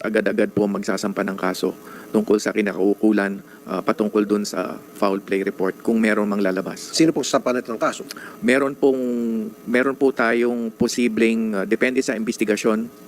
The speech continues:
Speaker 1: uh, depende sa findings ng, ng, uh, N B I, pero ang unang-una po dyan,
Speaker 2: No,
Speaker 1: syempre,
Speaker 2: sorry,
Speaker 1: yung
Speaker 2: direct,
Speaker 1: kasa-
Speaker 2: sorry.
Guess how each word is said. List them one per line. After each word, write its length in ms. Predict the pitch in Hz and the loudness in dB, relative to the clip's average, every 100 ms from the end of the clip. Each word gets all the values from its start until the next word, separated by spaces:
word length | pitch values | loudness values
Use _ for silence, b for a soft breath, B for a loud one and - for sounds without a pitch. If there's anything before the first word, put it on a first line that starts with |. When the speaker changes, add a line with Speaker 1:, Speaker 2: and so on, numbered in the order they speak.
| B B - | B B -4
Speaker 1:
uh, 320 | 92 98 104 | 0 2 2
depende 400 | 107 117 123 117 | 0 2 2 0
sa 160 | 117 | 0
findings 640 | 113 110 113 113 113 113 107 | 0 0 2 0 0 -2 -2
ng, 400 | 101 98 98 98 - B B B 98 | -2 -2 -6 -8 -12 B B B -2
ng, 180 | 104 101 | 0 0
uh, 400 | 98 95 92 95 - - - B B - | 0 0 -2 -4 -10 -16 -18 B B -4
N 160 | - 127 | 0 2
B 160 | 117 123 | 2 0
I, 320 | 107 107 123 | 2 0 0
pero 240 | - 127 | 2 2
ang 160 | 120 123 | 2 0
unang-una 400 | 151 147 131 135 | -2 0 0 2
po 160 | - | 2
dyan, 160 | 120 123 | 2 4
Speaker 2:
No, 80 | 202 | 2
Speaker 1:
syempre, 260 | - 139 | 2 0
Speaker 2:
sorry, 60 | 139 | 2
Speaker 1:
yung 80 | - | 2
Speaker 2:
direct, 140 | 123 | 0
Speaker 1:
kasa- 240 | 139 156 151 | -6 -12 -6
Speaker 2:
sorry. 200 | 147 | -6